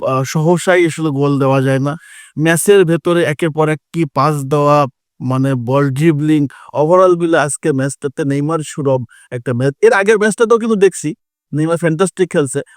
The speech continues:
but আজকে আরো ভালো লাগছে। এই নেইমার জুনিয়র, আপনি বিশ্বাস করেন, এই নেইমার জুনিয়র, এই ইনজুরি প্রবল নেইমার জুনিয়র ব্রাজিল দলে লুকাস পাকেতা, ভিনি রদ্রিগোর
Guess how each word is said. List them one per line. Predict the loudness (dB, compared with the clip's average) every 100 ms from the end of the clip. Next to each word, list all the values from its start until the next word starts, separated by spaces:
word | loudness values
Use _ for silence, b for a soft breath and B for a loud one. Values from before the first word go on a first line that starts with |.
| -12
but | -6
আজকে | -6 -6 -4
আরো | -4
ভালো | -2 -4
লাগছে। | -6 -10 -14 B B B 0
এই | 2 2
নেইমার | 4 4 2
জুনিয়র, | -2 -4 -6 -8 _ _ b b b
আপনি | -2 2
বিশ্বাস | 4 2 2 -2 -2
করেন, | 0 0 2
এই | 2 4
নেইমার | 4 2 0
জুনিয়র, | -2 0 0 -2 -2
এই | -2 0 0 -4 -8 _
ইনজুরি | 2 4 6 4
প্রবল | 2 2 4 2
নেইমার | 0 -2 -4 -4
জুনিয়র | -6 -4 -4 -6
ব্রাজিল | -8 -4 -2 0 0 2
দলে | -2 -2
লুকাস | -4 -4 -6 -6 -6
পাকেতা, | -6 -6 -8 -4 -6
ভিনি | -4 -4 -2
রদ্রিগোর | 0 -2 -4 -4 -6